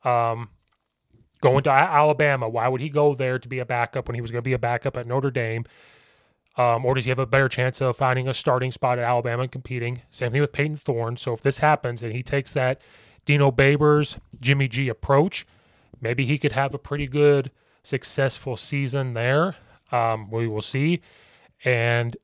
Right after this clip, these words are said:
he is from the same suburb that I live in. So, you know, that's a pretty cool thing. But Auburn just got a little bit better with Caleb Bu-,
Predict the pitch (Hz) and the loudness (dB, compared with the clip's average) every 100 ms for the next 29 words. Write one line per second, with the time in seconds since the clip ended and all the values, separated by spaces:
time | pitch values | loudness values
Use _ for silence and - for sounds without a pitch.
0 | _ 139 143 127 160 180 208 196 196 190 | _ 0 0 2 4 4 2 0 0 0
1 | 196 190 - 180 175 190 170 175 190 214 | -2 -6 0 0 2 0 0 0 0 0
2 | 240 135 110 107 131 117 117 113 - _ | 0 -2 -6 -6 -2 0 2 0 -2 _
3 | _ _ _ 120 110 107 - - 135 131 | _ _ _ -4 -4 -4 -10 -4 -4 -2
4 | 135 131 139 147 143 123 120 113 139 156 | -4 -2 -2 -2 -2 0 0 6 6 6
5 | 151 151 156 117 107 156 185 143 160 143 | 2 0 0 -2 0 0 0 0 0 0
6 | 117 113 - 135 127 123 123 143 | -4 -8 -8 -6 -4 -4 -2 -4